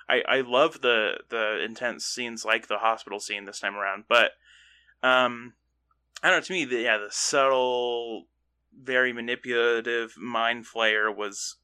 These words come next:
you know, kind of my, my specific blend of horror that, that just really appeals to me. And so,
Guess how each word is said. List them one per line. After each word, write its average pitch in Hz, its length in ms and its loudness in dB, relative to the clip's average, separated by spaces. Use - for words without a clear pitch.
you 113 160 -8
know, 101 180 -10
kind 135 220 -2
of 113 80 -6
my, 120 580 2
my 117 200 -2
specific 117 600 -12
blend 107 360 -6
of 101 160 -6
horror 104 560 -2
that, 95 280 0
that 95 180 -4
just 113 160 -14
really 104 220 -4
appeals 139 340 -4
to - 80 -16
me. 98 120 -8
And 101 160 -10
so, 107 400 -2